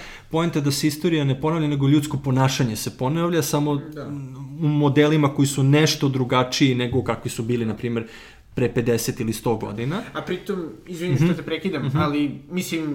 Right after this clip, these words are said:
Speaker 2: i konkretno ako pričamo o Drugom svetskom ratu i
Speaker 1: Mhm.
Speaker 2: događajima tada, to su dve, tri generacije. U smislu,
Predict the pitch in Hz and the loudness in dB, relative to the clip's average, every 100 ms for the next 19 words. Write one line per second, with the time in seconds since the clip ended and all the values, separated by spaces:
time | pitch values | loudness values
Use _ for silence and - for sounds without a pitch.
0 | 127 - 143 160 139 147 139 135 120 123 | -8 -12 -12 -10 -8 -6 -6 -10 -12 -14
1 | - 127 117 - - 147 151 151 143 135 | -10 -8 -6 -8 -10 -4 -2 -2 -4 -8
2 | 139 131 120 139 143 160 147 131 139 135 | -6 -4 -4 0 0 0 -2 -2 -4 -4
3 | 135 120 127 143 - - 156 139 151 147 | -6 -8 -6 -8 -12 -8 -6 -6 -4 -2
4 | 143 139 117 - 147 131 143 127 123 123 | -2 -4 -6 -6 -6 -6 -8 -6 -6 -6
5 | 117 110 - 113 135 160 208 208 180 | -6 -8 -10 -10 -8 -2 2 2 0